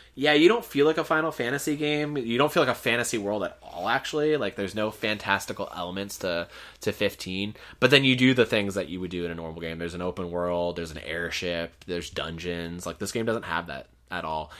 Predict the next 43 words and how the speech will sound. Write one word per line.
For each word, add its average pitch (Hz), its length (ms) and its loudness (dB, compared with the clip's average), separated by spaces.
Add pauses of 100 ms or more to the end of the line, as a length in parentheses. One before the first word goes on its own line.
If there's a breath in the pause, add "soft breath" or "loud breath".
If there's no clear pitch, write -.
(120)
And, 147 120 2
like, 156 160 8
it, 175 180 2 (280 loud breath)
it's 160 160 4
not 190 140 10
even 214 160 6
to 202 100 -2
the 143 80 2
detriment 87 400 0
of 78 80 -8
it, 80 320 -8
is 87 220 -6
the 90 40 -12
thing. 92 220 -4
Like, 85 180 -6 (200 loud breath)
yes, 135 320 6
it 120 180 -2
doesn't 127 240 6
feel 117 160 2
like 123 160 4
it, 147 160 2 (200 loud breath)
but 135 100 6
it's 135 120 4
almost 143 300 6
for 135 80 0
the 110 100 2
better, 87 360 -2
because, 101 280 -4
like, 101 200 0
you 107 180 -2
have 113 400 2
a 120 100 -6
se-, - 300 -2
like, 98 180 -2
a - 40 -20
complete - 360 -6
deliberate 98 420 0
story 98 440 0
that 90 140 -4
they're 87 120 -2
trying 98 240 -6
to 82 60 -8
tell. 98 400 -2